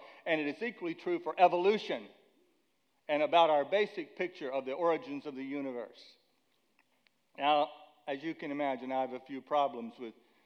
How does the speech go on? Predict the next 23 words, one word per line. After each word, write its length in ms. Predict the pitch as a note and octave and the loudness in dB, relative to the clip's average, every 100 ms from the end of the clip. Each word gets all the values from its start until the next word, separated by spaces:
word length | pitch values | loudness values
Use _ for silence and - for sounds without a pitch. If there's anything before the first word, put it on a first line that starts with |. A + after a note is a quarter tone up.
| _ _ _ - | _ _ _ -4
Pastor 420 | C3+ C3 - A#2+ | -2 -2 -4 -6
Epstein's 600 | B2+ - - A2 G#2+ G#2 - | -4 -6 -12 -12 -12 -18 -14
moral 320 | A2+ A2 G2 - | -10 -10 -10 -12
theory. 420 | C#3+ C3 A2 G2+ - _ _ _ _ _ _ _ _ _ _ _ _ _ _ _ _ _ _ _ _ _ _ | -8 -6 -6 -10 -16 _ _ _ _ _ _ _ _ _ _ _ _ _ _ _ _ _ _ _ _ _ _
First 240 | C4 C4+ A3+ | 4 4 4
of 60 | |
all, 160 | F3+ E3+ | 4 6
as 80 | F3 | 4
I 100 | E3 | 2
said 160 | F#3+ F#3+ | 0 0
earlier, 280 | A#3 E3+ C#3+ | 0 0 -2
it, 220 | E3 F3 | -4 -2
it 120 | F3 | -2
allows 540 | E3 E3+ G3 A#3+ A#3+ A#3 - | -2 0 0 0 0 -4 -10
for 300 | F3 D#3+ D3 - - - | -4 -2 -2 -8 -20 -6
centuries 440 | A3 A3+ A3 G3+ - - E3 | -4 -4 -8 -12 -12 -10 -10
of 160 | C#3+ | -10
crushing 480 | - G3+ G3 F#3+ D#3+ | -6 -4 -4 -6 -8
oppression 540 | C#3 - E3 - B2+ | -8 -4 -4 -4 -12
and 120 | A#2+ B2 | -10 -8
victimization 720 | D3 D3 B2+ C3+ C#3+ C3+ B2 | -8 -8 -8 -6 -6 -8 -2
while 280 | D#3 E3 D#3+ | 6 8 6
we 160 | D#3+ | 2